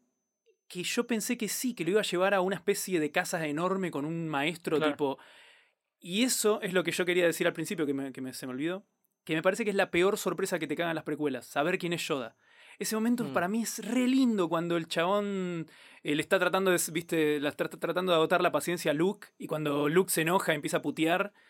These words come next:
Speaker 1: Yoda cambia totalmente el semblante, es una de las marionetas más lindas también de la, de la historia del cine, mejor que E T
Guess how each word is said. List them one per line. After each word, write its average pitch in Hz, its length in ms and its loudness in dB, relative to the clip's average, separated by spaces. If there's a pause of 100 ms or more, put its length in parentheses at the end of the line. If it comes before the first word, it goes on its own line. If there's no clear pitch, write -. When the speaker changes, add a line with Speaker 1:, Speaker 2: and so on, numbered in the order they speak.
(140)
Speaker 1:
Yoda 175 320 8
cambia 180 400 4
totalmente 175 560 2
el 156 60 0
semblante, 151 560 -2
es - 100 -8
una 143 160 -4
de 131 60 -2
las 123 100 -8
marionetas 131 500 -6
más 139 200 -6
lindas 143 480 -2
también 135 340 -6
de 127 100 -8
la, 110 80 -20
de 113 60 -20
la 113 80 -20
historia 139 240 -6
del 131 80 -6
cine, 151 240 -8
mejor 135 280 -10
que 127 100 -8
E 117 40 -8
T 131 120 -8